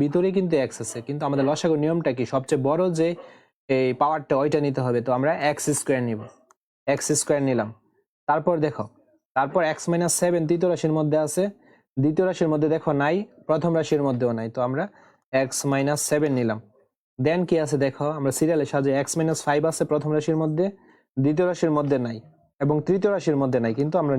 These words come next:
নিব, লসাগু তো সব যাবে। তারপর আমরা কি নিব দেখো, তারপরে হচ্ছে এক্স প্লাস ফোর আছে দ্বিতীয় রাশির মধ্যে, প্রথম রাশির মধ্যে নাই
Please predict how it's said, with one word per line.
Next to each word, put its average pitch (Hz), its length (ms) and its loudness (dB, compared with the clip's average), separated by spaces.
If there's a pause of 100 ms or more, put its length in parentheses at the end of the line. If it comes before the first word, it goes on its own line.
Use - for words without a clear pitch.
নিব, 151 140 2 (160)
লসাগু 156 380 0
তো 160 40 2 (120)
সব 131 120 0 (120)
যাবে। 113 180 0 (760)
তারপর 165 320 2
আমরা 165 180 0
কি 165 120 4
নিব 156 120 2 (140)
দেখো, 147 200 -2 (380)
তারপরে 135 320 0 (140)
হচ্ছে 151 260 0 (240)
এক্স 156 200 -2
প্লাস 185 160 2 (100)
ফোর 165 140 2 (100)
আছে 165 180 -2
দ্বিতীয় 156 240 2
রাশির 156 240 -2
মধ্যে, 127 220 0
প্রথম 156 260 0
রাশির 151 240 -2
মধ্যে 151 160 0 (100)
নাই 175 100 2